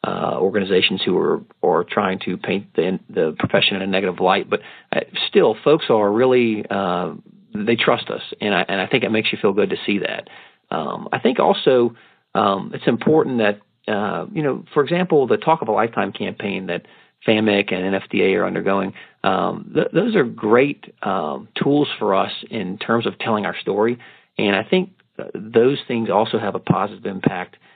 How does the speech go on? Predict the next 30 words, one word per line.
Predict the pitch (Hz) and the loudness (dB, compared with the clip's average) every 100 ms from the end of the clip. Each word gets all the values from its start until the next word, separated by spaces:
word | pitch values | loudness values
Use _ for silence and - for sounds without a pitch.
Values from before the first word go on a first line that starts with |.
| _ | _
in, | - 92 92 - - | -6 -4 -6 -10 -12
in | 92 90 | -10 -6
this | 90 - | -6 -6
type | - - | -6 -6
of | |
question. | - 92 - - - _ _ _ - | -2 -2 -2 -10 -12 _ _ _ -8
It | - - | -6 -2
speaks | 123 117 | -2 -2
back | - 107 104 - | 0 2 2 -2
to, | 110 95 92 - _ - | -2 -2 -2 -8 _ -6
uh, | 87 92 | -4 -2
us | - - | -2 -2
providing | - 101 101 | 0 0 0
educational | 95 - 113 104 101 | -2 -2 0 0 -2
tools | - 127 123 127 123 - | -2 2 2 2 0 -4
for, | - 98 95 - - _ - | 0 2 2 0 -8 _ -8
uh, | |
our | 110 - - - | -4 -2 -4 0
families, | 110 117 113 110 107 | 2 4 2 2 0
and, | 98 98 104 | -4 -6 -6
and | 101 | -4
as | 107 | -2
we | 101 | -2
do | 90 104 117 | 0 2 4
that, | 110 104 - - | 4 2 0 -6
our | - - | -6 -6
trust | - 104 - | -4 -4 0
level | 107 95 | 0 0
grows. | 95 92 101 123 180 - - _ _ | -2 2 4 4 0 -8 -20 _ _
Um, | - 92 95 50 50 - | -4 -2 -2 -4 -6 -8